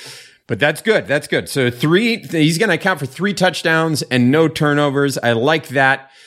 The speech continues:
Uh, I'm gonna, you know what my hot take is? Although I'm, uh, uh, with each passing week, I'm getting colder and colder on Michael Pilardi. I am not into this guy. He is not a very good punter. Can we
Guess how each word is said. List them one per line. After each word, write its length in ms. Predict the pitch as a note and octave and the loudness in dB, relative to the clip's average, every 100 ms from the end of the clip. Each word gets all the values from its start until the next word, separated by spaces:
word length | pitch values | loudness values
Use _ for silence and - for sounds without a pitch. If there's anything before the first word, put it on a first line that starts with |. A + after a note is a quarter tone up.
| - - | -16 -4
Uh, 360 | A#2+ A#2 A#2 | 0 2 0
I'm 320 | - F2+ B2+ C#3+ | -2 -2 0 0
gonna, 260 | D#3 C#3+ - - | 2 0 -4 -10
you 220 | A#2 C#3 | 0 2
know 100 | E3 | 4
what 80 | D#3 | 2
my 220 | C#3+ D3+ | 2 0
hot 260 | B2 G#2+ - | 0 -2 -2
take 300 | G#2+ G2 G2+ | -6 -4 -4
is? 400 | F#2+ F#2+ - - _ _ _ _ - | -4 -4 -8 -12 _ _ _ _ -12
Although 520 | - A2+ B2+ B2 A#2 | -4 0 2 2 2
I'm, 260 | A#2+ B2+ G#2+ | 0 -2 -4
uh, 200 | A#2 A#2+ A#2+ | -4 -4 0
uh, 160 | B2+ A#2+ | 0 0
with 220 | B2 C#3 | -2 -2
each 200 | G#3 G#3+ | -2 -6
passing 460 | - E3+ D#3+ - A#2+ | -8 -4 -4 -4 -2
week, 240 | A#2+ G#2+ | -2 -2
I'm 160 | G2 F#2+ | -4 -4
getting 320 | G2+ A2 G2+ | -2 0 -2
colder 540 | F#2+ - D3 C3+ A#2+ G#2+ | -4 -2 0 0 0 -2
and 120 | G2 | -4
colder 600 | - B2 G2+ F2+ E2 - | -4 -2 -2 -4 -6 -8
on 380 | F#2+ F2 F2 F2 | -6 -6 -6 -4
Michael 320 | G#2 G2 F2+ | -4 -4 -6
Pilardi. 520 | - E2+ E2+ D#2+ D#2 | -10 -10 -10 -12 -12
I 180 | E2 A2+ | -8 -4
am 200 | G2 F2+ | -4 -4
not 320 | F#2+ G2 F#2 - | -2 -4 -6 -6
into 260 | F#2 F#2 | -4 -2
this 200 | F#2+ G2 | -2 -4
guy. 260 | - G2+ G#2 | -4 -4 -2
He 100 | A2+ | -4
is 140 | F2 | -4
not 400 | E2+ F#2 G2 G2 | -6 -6 -2 -2
a 20 | F2+ | -4
very 260 | F2 F2 | -4 -4
good 280 | E2 F2 - | -4 -8 -8
punter. 400 | - F#2+ A2+ A#2+ | -6 -4 -4 -4
Can 240 | B2 G2+ | -4 -2
we 200 | G2+ G2+ | -2 -4